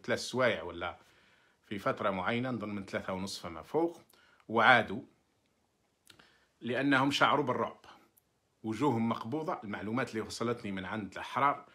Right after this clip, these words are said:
بالمناسبة هنا أحيي أحرار المخابرات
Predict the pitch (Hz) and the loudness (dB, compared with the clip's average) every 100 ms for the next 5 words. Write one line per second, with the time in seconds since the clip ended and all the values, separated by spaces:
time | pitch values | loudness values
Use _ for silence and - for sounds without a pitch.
0 | _ 107 104 110 120 - 98 95 113 92 | _ -10 -6 -2 -2 -2 -6 -4 -4 -4
1 | - 123 104 110 117 - - - - 123 | -4 -4 -4 -6 -10 -16 -20 -18 -4 0
2 | 113 104 - 107 107 117 117 | 0 0 -2 0 2 2 0